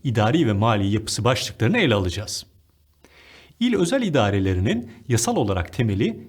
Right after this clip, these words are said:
bin sekiz yüz altmış dört tarihli Teşkili Vilayet Nizamnamesi ile atılmıştır. Fransa'dan departman sistemi örnek alınarak idari alanda başlatılan yeniden yapılanma arayışının en önemli yönü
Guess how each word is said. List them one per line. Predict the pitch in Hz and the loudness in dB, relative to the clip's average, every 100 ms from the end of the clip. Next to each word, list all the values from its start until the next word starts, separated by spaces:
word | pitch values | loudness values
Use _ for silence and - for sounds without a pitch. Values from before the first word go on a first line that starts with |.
| - | -6
bin | 147 | -2
sekiz | 156 170 165 185 | 0 -2 -2 -4
yüz | 156 | -2
altmış | 156 - - | -4 -6 -4
dört | 208 - | -4 -2
tarihli | 113 92 87 87 226 226 - - | 0 0 -2 -2 -4 -4 -10 -14
Teşkili | - 151 151 190 175 139 | -2 -2 0 -2 0 0
Vilayet | 147 160 180 | 2 2 2
Nizamnamesi | 107 95 95 95 98 92 - | 0 0 0 0 0 0 -2
ile | 104 | -2
atılmıştır. | 87 - 87 - - - - _ _ - - _ | -2 -2 -4 -4 -10 -16 -18 _ _ -20 -20 _
Fransa'dan | - 107 127 - 104 170 208 - - | -4 0 0 0 0 0 -2 -12 -6
departman | 110 - 104 - 190 | -4 0 -2 0 0
sistemi | - 123 - 107 | 0 -4 -2 0
örnek | 127 104 101 101 | 2 0 0 0
alınarak | 98 110 92 - - - _ | 0 0 0 -4 -12 -20 _
idari | 135 110 104 160 156 | -2 2 4 4 2
alanda | 101 92 92 | 0 0 -2
başlatılan | 123 - 107 - 92 | -2 -2 -4 -2 0
yeniden | 90 156 113 98 | 2 2 2 2
yapılanma | 101 101 107 104 127 | 2 0 0 2 0
arayışının | 135 98 95 - 127 226 - - - - | 0 0 0 -2 -2 -2 -4 -16 -18 0
en | 233 | 2
önemli | 151 107 98 | 4 2 2
yönü | 98 104 170 254 | 2 2 2 0